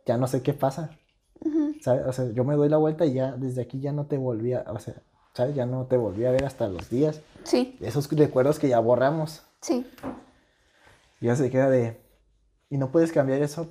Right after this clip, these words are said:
Speaker 1: solamente esta vez? Antes de que se borre".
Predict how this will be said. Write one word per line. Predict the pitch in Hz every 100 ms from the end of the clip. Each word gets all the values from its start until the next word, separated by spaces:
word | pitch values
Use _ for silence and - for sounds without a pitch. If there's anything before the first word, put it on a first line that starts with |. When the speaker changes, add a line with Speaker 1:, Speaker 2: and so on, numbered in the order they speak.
| -
Speaker 1:
solamente | - 147 147 151
esta | 151
vez? | 139 165 - _ _ - - - _ _ -
Antes | 127 147 143
de |
que | 143
se | 151
borre". | 143 131 143